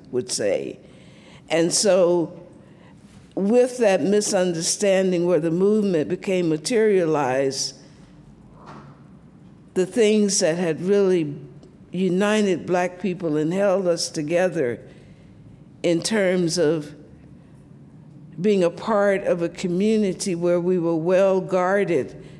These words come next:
and well protected, that many of us, many young people like myself,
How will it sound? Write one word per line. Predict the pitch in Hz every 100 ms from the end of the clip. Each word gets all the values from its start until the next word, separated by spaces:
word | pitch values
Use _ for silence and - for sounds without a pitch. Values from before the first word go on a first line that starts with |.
| -
and | 151 160
well | 185 185 185
protected, | 180 147 - 147 - - 185 110 - - - - - - - - - - - - - - - - -
that | 202 156
many | 196 220 226 208
of | 190
us, | 180 170 170 - -
many | 214 226 226
young | 208 196 196 190
people | 220 185 185
like | 180 180 -
myself, | 165 160 - 226 202 175 -